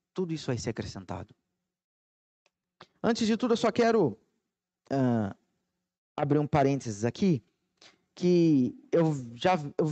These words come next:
já vi muita gente interpretar esse versículo de maneira errada,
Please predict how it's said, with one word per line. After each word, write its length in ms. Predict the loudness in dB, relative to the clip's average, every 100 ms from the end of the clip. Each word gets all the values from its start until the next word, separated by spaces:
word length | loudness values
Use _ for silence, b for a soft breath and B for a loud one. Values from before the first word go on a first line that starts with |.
| 0
já 140 | 0
vi 100 | 2
muita 420 | 0 0 0 -2
gente 520 | -2 -4 -8 -10 -14 -16 _ _ _ _ -10
interpretar 640 | -4 -2 0 0 0 -2
esse 120 | -2
versículo 460 | -4 -4 -6 -6 -8
de 80 |
maneira 260 | -6 -4 -4
errada, 380 | -4 -6 -8